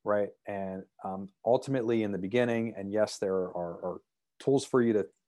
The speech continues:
uh, think through. And I know, uh, I believe we have a, a downloadable tool that you can use. Um, but at minimum,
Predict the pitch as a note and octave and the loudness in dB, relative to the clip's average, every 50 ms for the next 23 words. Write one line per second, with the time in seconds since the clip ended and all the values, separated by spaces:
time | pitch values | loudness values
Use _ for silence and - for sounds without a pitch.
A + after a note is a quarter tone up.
0 | _ - - - - - - - _ - B2+ A#2 G#2+ - - A2+ G#2+ G#2+ G#2 G2+ | _ -16 -16 -14 -14 -14 -16 -16 _ -6 -6 -6 -4 -2 0 2 4 4 4 2
1 | G2 F#2+ G2 G2 G2 G2 F#2+ F#2+ F#2 _ _ _ _ _ _ _ _ _ _ _ | 0 -2 0 0 2 2 2 0 0 _ _ _ _ _ _ _ _ _ _ _
2 | _ _ _ - F#2 F2+ F2+ F2 F2 F2+ - G2 G#2+ G#2 G#2 F#2+ G2 G2 F#2+ F#2 | _ _ _ -6 -4 -2 -2 -2 -4 -4 -4 -2 0 0 2 4 4 4 4 4
3 | F2+ F2 F2 - F#2+ F#2 F2 E2+ F#2+ F#2+ F#2+ F#2 F2+ F2+ F#2+ F#2+ F2 F#2 F2+ F2 | 2 -2 -2 -2 -4 -4 -2 0 -2 -2 -2 -2 -2 -2 0 -2 -2 -4 -6 -10
4 | - - - G#2+ G#2 G2+ G2+ G2+ F#2 E2+ F2 F#2 G2 - - G2 F#2+ F#2+ G2 G2 | -8 -4 -2 -2 0 0 -2 -4 -6 -6 -6 -8 -10 -8 -8 -6 -4 -2 -2 0
5 | G2 G2 F#2+ - - - _ _ _ _ _ _ _ _ - G2+ F#2+ F#2 F2+ G#2 | 0 -2 -4 -6 -10 -14 _ _ _ _ _ _ _ _ -6 -4 -4 0 2 2
6 | G#2 - - - A#2+ B2+ A#2+ A2+ A2 G#2+ A2 G#2 G#2+ G2 G2 F#2+ F#2+ F#2+ F#2+ | 2 2 2 2 2 2 2 2 0 0 2 2 0 0 0 -2 -2 -4 -8